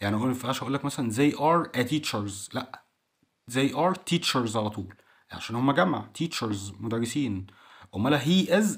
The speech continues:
a teacher، فالاي والان زي ما قلت لك بتيجي مع المفرد بس. الاي لو الكلمه بادئه بحرف ساكن،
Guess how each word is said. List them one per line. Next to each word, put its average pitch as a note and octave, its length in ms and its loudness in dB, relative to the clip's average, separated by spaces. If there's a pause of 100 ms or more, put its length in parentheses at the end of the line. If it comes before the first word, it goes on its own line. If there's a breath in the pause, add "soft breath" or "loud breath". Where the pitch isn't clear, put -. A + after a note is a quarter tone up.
(140)
a B2+ 420 4
teacher، G2 440 -8
فالاي G#2+ 400 0
والان C#3+ 400 0
زي D3 100 -2
ما B2 80 0
قلت G#2+ 160 -6
لك G#2 100 -2
بتيجي C3+ 380 -4
مع A#2+ 120 0
المفرد A2+ 420 -2
بس. - 300 -12 (400 loud breath)
الاي A2 340 0
لو F#2 120 0
الكلمه B2+ 320 0
بادئه A2+ 180 -6
بحرف D3+ 340 -6
ساكن، G#3+ 460 0